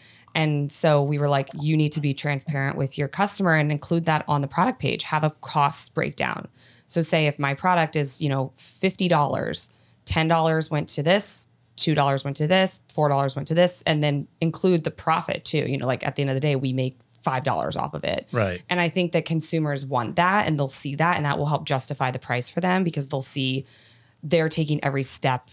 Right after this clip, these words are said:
Speaker 1: you know, to make sure that it's a high quality item, um, through everything from the materials to the packaging to the, the workers making it. Um, so it promotes transparency, it builds trust, and it justifies cost.
Speaker 2: Yeah, I like that.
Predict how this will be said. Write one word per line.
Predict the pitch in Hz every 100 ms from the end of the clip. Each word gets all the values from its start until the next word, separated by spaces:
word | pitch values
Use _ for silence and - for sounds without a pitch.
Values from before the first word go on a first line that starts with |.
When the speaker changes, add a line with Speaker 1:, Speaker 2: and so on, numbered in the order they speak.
| -
Speaker 1:
you | 151
know, | 127
to | 135 147
make | 139
sure | 135 147
that | 135 127
it's | 135
a | 135
high | - 139 139
quality | - 135 127 131 131 -
item, | 131 143 165 208 226 - - - -
um, | 151 135 131 131 135 - _ _ _ _ _ -
through | - - 151 -
everything | 139 139 139
from | 131 131
the | 127
materials | 131 - 160 151 143 -
to | - 143 131
the | -
packaging | 151 139 135 131 127
to | -
the, | 135 139 -
the | 139
workers | 135 143 - 127
making | 120 - 135
it. | 156 175 - - - -
Um, | 117 120 -
so | 165
it | 139
promotes | 175 185 190
transparency, | - 180 170 175 165 156 160
it | 151 -
builds | 151 147
trust, | - 156 143 139 -
and | 143
it | 131
justifies | 127 - - - -
cost. | - - - - - _ _ _ - - - - -
Speaker 2:
Yeah, | 139 131
I | 104
like | 113 120
that. | - 110 107